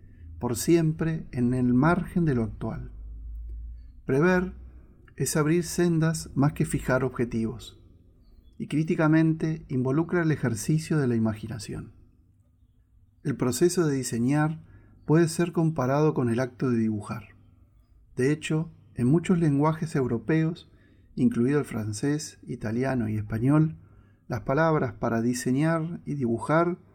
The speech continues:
pueden ser la misma. Paul Klee describió notablemente el dibujar como sacar a caminar una línea. La línea que sale a caminar no representa o prefigura nada, simplemente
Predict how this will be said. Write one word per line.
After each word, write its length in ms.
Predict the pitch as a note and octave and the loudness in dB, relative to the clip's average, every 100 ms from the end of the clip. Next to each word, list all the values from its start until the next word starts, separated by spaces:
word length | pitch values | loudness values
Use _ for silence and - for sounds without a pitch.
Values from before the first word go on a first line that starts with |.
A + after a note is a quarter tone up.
| _ - _ - | _ -20 _ -2
pueden 300 | D#3 E3 D#3+ | 2 2 2
ser 180 | D#3+ | 2
la 160 | D#3+ C#3+ | 4 6
misma. 480 | B2+ C3+ G#2+ G#2 G2+ - - - _ _ _ _ | 4 2 0 -8 -10 -20 -20 -20 _ _ _ _
Paul 200 | - C3 | -4 -2
Klee 480 | C#3 D#3+ F3+ G3 - | 0 2 2 -2 -10
describió 600 | - A2+ - B2 C#3 E3+ E3+ | -12 -10 -4 0 2 4 4
notablemente 960 | D3+ D#3+ E3 E3 D#3+ E3+ D#3+ D#3+ D#3 - | 2 2 2 4 2 0 -4 -6 -8 -8
el 140 | B2 | -6
dibujar 580 | B2 A#2 A#2 C#3+ D#3+ D#3+ | -2 -2 0 2 2 2
como 240 | D#3 C3 | -2 -2
sacar 420 | A#2 A2+ - D#3+ | -4 -6 -2 0
a 80 | E3+ | 0
caminar 440 | D#3+ C3 B2 C3+ C#3 | -2 -2 0 0 0
una 200 | B2+ A#2+ | 0 0
línea. 440 | A#2 G#2+ G#2 G#2 - - - - - - - _ _ | 0 0 -4 -8 -16 -20 -20 -20 -20 -20 -20 _ _
La 140 | C#3 C3+ | -6 0
línea 480 | C#3+ E3 E3 F3 - - - _ _ - | 2 0 -2 -6 -10 -20 -20 _ _ -6
que 140 | B2+ | -2
sale 280 | G#2 E3+ F3+ | 4 6 6
a 60 | |
caminar 680 | D#3+ B2+ A2+ C3 D3+ E3+ D#3+ - - _ - | 4 2 2 2 0 -2 -8 -20 -20 _ -8
no 140 | D3 | -2
representa 800 | E3 F3 D#3+ - D#3+ E3 D#3+ D#3+ | 2 2 2 0 -2 -2 -2 -2
o 180 | C#3 B2 | -2 -4
prefigura 540 | B2 B2 B2+ C3+ C3+ | -4 -4 0 2 2
nada, 420 | A#2+ C3+ A#2 G#2+ G#2 - - - - - - - | 2 2 0 -4 -8 -16 -20 -20 -20 -20 -20 -14
simplemente 840 | - C#3 D#3 D#3+ E3+ E3 E3 E3 | -4 0 4 4 4 2 0 -4